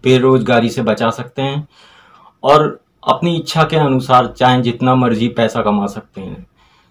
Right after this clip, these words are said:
दोस्तों, ये मेरा पहला intro video है और अगर आपको मेरे इस video को देख करके पसंद आया हो तो इसको like कीजिए,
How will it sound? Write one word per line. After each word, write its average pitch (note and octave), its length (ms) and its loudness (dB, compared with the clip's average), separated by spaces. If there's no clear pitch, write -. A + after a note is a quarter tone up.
दोस्तों, C#3 680 0
ये C#3+ 320 6
मेरा C#3+ 300 6
पहला C3+ 440 2
intro C#3+ 380 4
video C#3 460 2
है C#3 380 -2
और C3 500 4
अगर B2 260 4
आपको D3 680 2
मेरे C#3 680 4
इस C#3 280 -4
video C3 360 2
को C#3 320 4
देख A#2+ 380 -2
करके C3 240 2
पसंद C3 440 0
आया B2 240 6
हो A#2+ 340 -2
तो B2 80 0
इसको B2 280 0
like A#2 400 2
कीजिए, D3 640 2